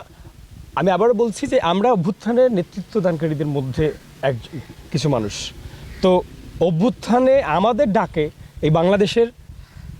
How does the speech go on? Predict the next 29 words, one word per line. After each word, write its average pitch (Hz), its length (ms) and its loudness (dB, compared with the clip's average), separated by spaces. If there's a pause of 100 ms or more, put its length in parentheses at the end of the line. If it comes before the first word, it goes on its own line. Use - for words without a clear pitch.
(120)
বিভিন্ন 226 340 4
শ্রেণী 170 240 2
পেশার 160 240 0
মানুষ 131 160 0
এবং 196 120 0
আপনারাও, 151 500 0
সাংবাদিক 135 400 -2
ভাইরাও 143 280 4
আমাদের 127 200 -2
সাথে 110 260 -8
ছিলেন, 104 240 -6 (420)
নেমেছিলেন 143 400 0 (100)
একটা - 160 -4
আকাঙ্ক্ষাকে 151 420 -2
নিশ্চয়ই 139 320 -4
সাথে 123 260 -10
নিয়ে 110 160 -8 (360)
যে 147 60 2
এই 143 60 2
দেশটার 160 340 0
পরিবর্তন 160 420 2
হবে, 165 180 2
সংস্কার 156 440 0
হবে, 170 180 0 (320)
মানুষ 165 260 2
তার 196 120 2 (540)
ন্যায্য 180 320 2
যে 175 80 2
অধিকারগুলো 156 500 0